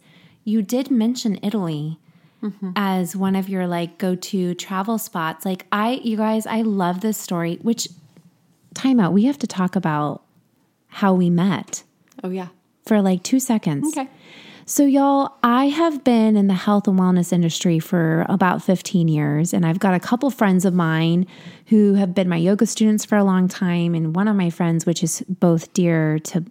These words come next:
Speaker 1: McCall and I's heart, we call her May May.
Speaker 2: May May.
Speaker 1: May May. May May is the most amazing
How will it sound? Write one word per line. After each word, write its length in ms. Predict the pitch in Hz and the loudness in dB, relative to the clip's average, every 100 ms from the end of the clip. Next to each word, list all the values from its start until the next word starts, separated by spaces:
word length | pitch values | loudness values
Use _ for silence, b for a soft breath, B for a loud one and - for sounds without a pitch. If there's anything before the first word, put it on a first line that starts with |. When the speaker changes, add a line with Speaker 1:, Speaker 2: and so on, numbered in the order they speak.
| _ _ - - - | _ _ -16 -14 -4
Speaker 1:
McCall 460 | 196 180 - 175 | -2 -2 0 0
and 100 | 156 | 0
I's 160 | 151 147 | 0 -2
heart, 640 | - 165 143 143 233 - - B B B B B B | -2 -2 0 0 -2 -6 -14 B B B B B B
we 140 | 202 | 2
call 220 | - 208 | 4 2
her 180 | 165 175 | 4 4
May 240 | 165 160 165 | 4 4 2
May. 260 | 139 135 | 0 0
Speaker 2:
May 160 | - 196 | 2 0
May. 480 | 160 156 170 170 - - | -2 -10 -10 -14 -16 -2
Speaker 1:
May 260 | 185 170 151 | 0 2 0
May. 300 | 156 185 185 _ _ _ _ _ - 214 | 0 -2 -4 _ _ _ _ _ -6 2
May 340 | 202 202 208 | 4 6 4
May 480 | 214 220 214 220 233 | 4 4 4 2 0
is 680 | 196 180 175 165 165 165 - - | 0 2 2 2 2 -2 -8 -10
the 200 | 202 170 | -4 0
most 360 | 180 170 - - | 2 2 -2 -2
amazing 1200 | 185 185 196 208 220 220 254 247 240 247 254 254 | 2 4 4 4 4 2 2 2 2 2 2 0